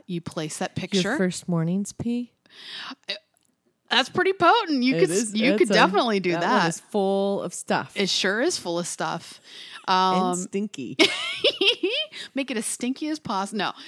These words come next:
Speaker 1: Um, yeah, you pee into the jar. You place the photo of that person, making sure that the photo is fully submerged into the jar. You can add things to the jar then. Um,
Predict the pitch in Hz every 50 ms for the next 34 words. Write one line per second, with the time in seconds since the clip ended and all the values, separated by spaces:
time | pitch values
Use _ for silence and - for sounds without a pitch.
0 | 311 302 269 269 - 233 202 202 196 196 196 196 196 202 _ _ _ - - -
1 | - - - - 262 339 392 370 247 196 196 214 202 - - 240 233 233 240 247
2 | 262 - 302 285 277 220 208 180 170 165 165 170 196 247 302 285 _ _ - -
3 | 185 196 180 175 175 175 175 170 170 - - 180 170 160 - - 190 - - 180
4 | 165 160 165 165 165 165 175 180 - - 165 - 170 151 - - - 160 156 -
5 | - 175 165 160 - - 190 202 202 - 208 196 - - 185 165 170 165 - 165
6 | - - 160 147 151 143 147 143 135 - - - - - - 170 156 151 147 143
7 | - 151 143 151 143 139 139 139 135 - - - - - - - _ _ - -
8 | 165 151 - 160 147 151 147 - 151 139 139 147 - - - - 170 185 180 -
9 | 185 - - - 143 139 151 165 175 190 190 - - 202 196 196 202 208 - -
10 | - - 202 180 196 - 190 190 202 208 202 214 214 233 269 320 349 339 277 -
11 | 185 175 165 160 156 160 156 156 160 165 160